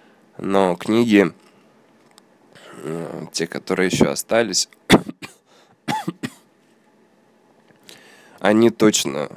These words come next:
описывали именно то, какой был человек в это время, и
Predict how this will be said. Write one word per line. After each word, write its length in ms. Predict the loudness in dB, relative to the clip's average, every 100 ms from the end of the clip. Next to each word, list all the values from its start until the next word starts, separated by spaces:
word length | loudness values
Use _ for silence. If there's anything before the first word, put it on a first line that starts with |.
| -14
описывали 1040 | -6 -6 -4 -2 -2 -2 -8 -8 -8 -10 -16 _ _ _
именно 520 | -6 -4 -4 -4 -6 -6 2
то, 180 | 4
какой 320 | 4 -2 0 2
был 200 | 2 0
человек 560 | 0 4 6 4 2
в 60 | -4
это 180 | -4 -4
время, 540 | 2 4 4 2 0
и 260 | -4 -8